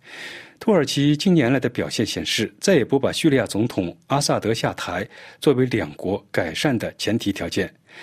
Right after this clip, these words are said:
从今以后，土耳其优先的优先是叙利亚领土的完整。库尔德人建国的意志强烈，从周一公决的踊跃程度可见一斑。面对各方的威胁和保留，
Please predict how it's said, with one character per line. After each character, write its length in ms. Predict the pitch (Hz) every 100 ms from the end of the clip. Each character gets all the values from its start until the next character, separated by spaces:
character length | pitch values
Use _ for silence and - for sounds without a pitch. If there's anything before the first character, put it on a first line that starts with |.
| - -
从 180 | 160 165
今 160 | 180
以 60 | 110
后， 280 | - 131 -
土 120 | 180
耳 160 | 147 104
其 220 | 117 127
优 180 | 175 196
先 160 | 190 180
的 100 | 98
优 140 | 104
先 260 | 101 107 -
是 160 | - -
叙 220 | - 156
利 80 | 117
亚 120 | 90
领 220 | 92 101
土 160 | 147 104
的 140 | 87 -
完 140 | -
整。 120 | - 82 _ _ - - - - -
库 140 | - 160
尔 100 | 117
德 100 | 131
人 240 | 117 110
建 260 | - 170 104
国 140 | 110
的 120 | 107
意 180 | 113 135
志 180 | - 95
强 280 | - - 80
烈， 200 | 90 - _ - -
从 380 | - 113 117 120
周 360 | - 147 147 156 -
一 280 | 143 143 139 _
公 260 | 160 156 151
决 160 | 110
的 140 | 113 95
踊 220 | 90 90
跃 120 | 151 139
程 260 | - 98
度 220 | 117 190 -
可 160 | - 92
见 240 | - 87
一 80 | 80
斑。 260 | 85 92 - _ _ - - - -
面 160 | 156 139
对 300 | 135 127 127
各 200 | - 180
方 160 | 143
的 120 | 123 101
威 160 | 139
胁 180 | 127 120
和 100 | 95
保 220 | - -
留， 260 | - 82